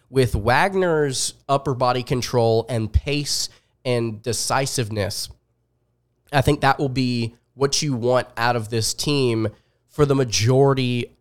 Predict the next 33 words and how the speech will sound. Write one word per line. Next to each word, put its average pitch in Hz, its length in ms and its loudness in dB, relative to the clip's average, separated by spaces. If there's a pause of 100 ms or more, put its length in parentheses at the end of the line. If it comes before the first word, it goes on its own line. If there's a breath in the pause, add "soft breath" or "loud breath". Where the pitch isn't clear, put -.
of 117 560 0 (100)
a 127 80 -2
game. 107 500 -2 (920)
But 143 200 2
whenever 160 340 0
you 156 220 -4
want 147 280 -2
to 156 100 -6
kind 147 220 -2
of 127 100 -6
quicken 156 360 -4
things 131 300 -2
up, 147 240 4
whenever 131 240 -2
you 123 140 -2
want 127 160 -2
to 117 80 -8
get 120 180 -4
an 120 140 -2
opponent 113 480 -4
out 113 160 2
of 107 120 -4
control, 180 640 4
whenever 131 320 2
you 123 140 -2
maybe 120 320 -2
want 120 240 -2
to 110 420 -2 (600)
shift - 420 0
things 104 320 -4
a 107 60 -2
little 101 160 -2
bit, 87 200 -8